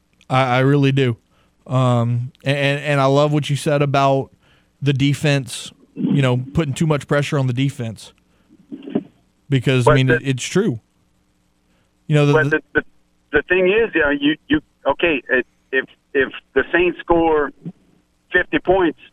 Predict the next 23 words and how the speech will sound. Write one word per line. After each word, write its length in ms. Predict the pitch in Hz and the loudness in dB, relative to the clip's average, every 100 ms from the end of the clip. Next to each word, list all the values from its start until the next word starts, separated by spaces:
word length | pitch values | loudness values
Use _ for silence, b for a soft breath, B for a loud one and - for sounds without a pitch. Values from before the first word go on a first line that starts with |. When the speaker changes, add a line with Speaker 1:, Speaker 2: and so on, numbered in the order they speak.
| _ _ - | _ _ -4
Speaker 2:
and 160 | 131 | -2
the 40 | 143 | 0
other 260 | 151 151 | 0 -2
team 280 | - 165 156 | -2 0 0
scores 340 | - 156 151 - | -2 -2 -2 -2
fifty-one 540 | - 151 139 131 185 175 | -2 -2 0 0 0 0
because 260 | - - 131 | -2 0 -2
you 80 | 131 | -2
keep 200 | 156 - | -4 -4
giving 260 | 156 143 127 | -2 0 0
the 80 | |
ball 280 | 120 147 202 | 0 0 0
away, 320 | 165 135 123 - _ _ _ _ _ 143 | 0 0 -2 -6 _ _ _ _ _ -6
they 120 | 143 | -4
still 240 | - 175 147 | 0 0 2
won, 280 | 196 180 - _ _ _ _ _ _ | 0 0 -6 _ _ _ _ _ _
whether 240 | 123 139 143 | -4 0 0
it's 140 | 139 | 0
a 80 | 135 | -2
point 240 | - 156 143 | 0 0 0
or 80 | 131 | -2
not. 300 | 175 165 - _ _ | -2 -2 -6 _ _
Speaker 1:
Right. 200 | 127 113 | -8 -8